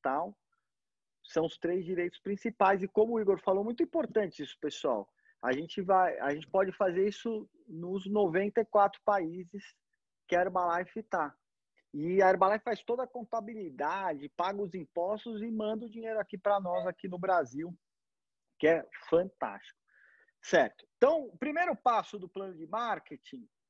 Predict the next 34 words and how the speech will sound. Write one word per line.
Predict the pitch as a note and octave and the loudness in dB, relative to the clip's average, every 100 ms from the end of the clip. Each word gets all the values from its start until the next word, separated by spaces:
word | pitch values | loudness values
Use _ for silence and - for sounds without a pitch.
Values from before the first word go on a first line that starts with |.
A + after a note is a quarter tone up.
| - | -16
você | C#3+ F3+ - G#3+ A3+ A#3 - | -10 -10 -4 0 0 -2 -10
vai | B2 D#3+ F#3 | -4 -4 -4
de | E3+ F3+ | -6 -12
zero | C#3 D#3 D#3+ F3+ A#3 C#4+ C#4 - | -6 -4 0 0 -2 -4 -10 -6
a | F#3 | -6
quatrocentos | - G3 G3+ - G#3+ G#3+ | -2 -4 -4 -8 -8 -8
e | G#3+ | -8
noventa | G#3 G3 G#3 A3 | -6 -6 -6 -4
e | G3+ | -2
nove | F#3 F#3 G#3 _ _ | 0 -2 -4 _ _
P | A#3 A#3 | 2 2
Vs. | E3+ C3+ A2+ - _ _ _ _ | 0 -2 -2 -10 _ _ _ _
Então, | - D3 | -4 0
você | F#3+ | 0
acumula | E3+ - A#3 F3+ G3 A3+ A3+ A3 _ _ _ _ _ _ | 0 -2 -4 0 0 0 -2 -6 _ _ _ _ _ _
de | C3+ C#3+ | -8 -2
zero | C#3 F3+ F3 | 4 6 6
a | |
quatrocentos | - D#3+ - D3+ D3 | 4 0 0 -8 -6
e | |
noventa | C#3 C#3+ D#3 | -4 -4 -2
e | |
nove | C#3+ C3 D3 | 0 0 0
P | - A#3+ | 2 2
Vs | F#3+ F#3+ G#3 C#4 - - _ _ _ - _ | 4 2 0 -2 -10 -20 _ _ _ -20 _
e | F3+ | -2
você | E3+ G3+ - A#3 A#3 | 2 2 4 2 2
tem | A#3+ A#3 | 0 0
um | A#3 G#3+ | -2 -4
desconto | B3+ - - G#3 F#3 G3 G#3+ - C4+ D4 - | -6 -8 -6 -2 -2 -2 -6 -10 -12 -12 -14
de | D3 E3+ A3 B3+ - _ | -8 -2 -2 -2 -8 _
vinte | C3 F3 A3 B3 - | -6 0 0 0 -6
e | A#3 | -12
cinco | - G3+ G3+ G#3+ A#3+ C4 | -8 -4 -4 -4 -6 -6